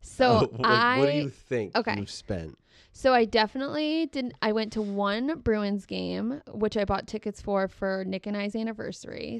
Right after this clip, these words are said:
Speaker 1: So that was, like, our anniversary gift from me to him.
Speaker 2: Mm-hmm.
Speaker 1: So I did that. Um, we went to no Patriots games last season. Um, basketball games, I think we went to three total. But here's the thing. I didn't pay for all three. I think I paid for one and Nikki paid for two.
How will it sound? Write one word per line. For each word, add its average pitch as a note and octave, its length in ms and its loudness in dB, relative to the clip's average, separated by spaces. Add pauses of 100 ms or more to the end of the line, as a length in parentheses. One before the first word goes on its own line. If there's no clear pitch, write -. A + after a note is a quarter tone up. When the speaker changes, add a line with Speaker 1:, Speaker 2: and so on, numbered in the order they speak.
Speaker 1:
So - 80 -14
that G3 100 -2
was, G3 120 -12
like, G3+ 100 -10
our G3 160 -6
anniversary G3+ 540 -8
gift G3 360 -14
from F#3+ 260 -12
me F3+ 140 -10
to G3 80 -12
him. G3+ 400 -12 (100)
Speaker 2:
Mm-hmm. F2+ 240 -10 (260)
Speaker 1:
So G#3+ 360 4
I G3 140 -4
did A3+ 360 -4
that. A3+ 440 -4 (480)
Um, G#3 320 2
we A3 100 2
went A3+ 160 0
to G#3+ 80 -6
no G#3+ 120 0
Patriots G#3 380 -2
games G3 200 -6
last F#3+ 200 -6
season. F#3 480 -4 (640)
Um, G3+ 340 2
basketball A3 480 0
games, C4 320 -8
I A3+ 60 -6
think G#3+ 180 -12
we A#3 100 -10
went A3 160 -10 (120)
to G#3 280 -6
three A#3 400 -8
total. B3+ 460 -2
But A3+ 200 0
here's A3 220 2
the A3 80 -4
thing. G3+ 220 -2
I G#3 160 -2
didn't A3 240 -2
pay G#3 200 -4
for G3+ 140 -10
all F#3 200 -6
three. - 360 -12
I G#3 80 -6
think A3+ 200 -6
I G#3+ 120 -2
paid A#3 220 -6
for A3 120 -6
one G3+ 280 -2
and G3 120 -2
Nikki G3 220 -8
paid F#3 220 -8
for - 120 -16
two. - 260 -14